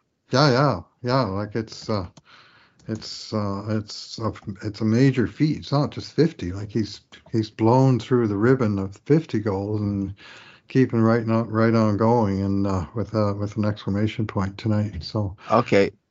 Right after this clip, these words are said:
Speaker 2: Which, um, Bru-, I got a quiz question for you, Bruce. This is
Speaker 1: Yeah.
Speaker 2: which all-time stat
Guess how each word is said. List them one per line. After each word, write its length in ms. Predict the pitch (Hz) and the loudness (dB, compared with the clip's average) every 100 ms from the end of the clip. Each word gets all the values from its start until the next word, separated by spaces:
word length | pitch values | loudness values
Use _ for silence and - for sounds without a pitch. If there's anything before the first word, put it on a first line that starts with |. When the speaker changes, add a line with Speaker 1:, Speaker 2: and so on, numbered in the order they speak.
| _ | _
Speaker 2:
Which, 320 | 123 202 - 196 | 6 6 6 6
um, 280 | 165 139 107 | 6 4 -2
Bru-, 300 | 120 127 127 | 2 2 4
I 100 | 139 | 2
got 140 | 127 120 | 4 2
a 40 | |
quiz 220 | - 131 | 2 -4
question 340 | - 113 110 92 | 0 -2 -2 -8
for 220 | - 87 | -4 -4
you, 80 | 82 | -2
Bruce. 340 | 87 107 - | -4 -6 -10
This 200 | - 95 | -14 -10
is 160 | 101 92 | -8 2
Speaker 1:
Yeah. 160 | 156 - - - _ _ _ - | 2 0 -8 -20 _ _ _ 2
Speaker 2:
which 360 | 156 175 - | 2 2 -2
all-time 640 | - 131 160 156 139 135 120 | 4 6 6 4 4 4 2
stat 580 | - - 113 90 - | -6 0 2 2 -2